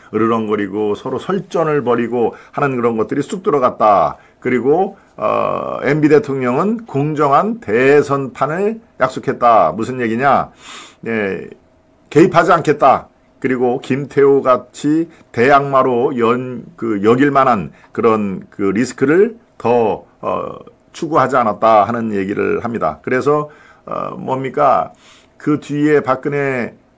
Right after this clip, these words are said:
후보가 당내 경선을 무난히 통과를 했죠. 무난히 통과를 하고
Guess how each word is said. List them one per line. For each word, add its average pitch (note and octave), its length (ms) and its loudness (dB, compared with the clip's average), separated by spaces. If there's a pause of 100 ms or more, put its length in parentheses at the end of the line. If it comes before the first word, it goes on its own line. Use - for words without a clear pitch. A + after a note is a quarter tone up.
(580)
후보가 D#3+ 960 2 (260)
당내 C#3+ 380 0
경선을 C3 800 -2
무난히 C#3 500 4
통과를 D3+ 420 0
했죠. E3 460 -4
무난히 B2+ 380 -4
통과를 B2+ 420 -4
하고 C3 520 -2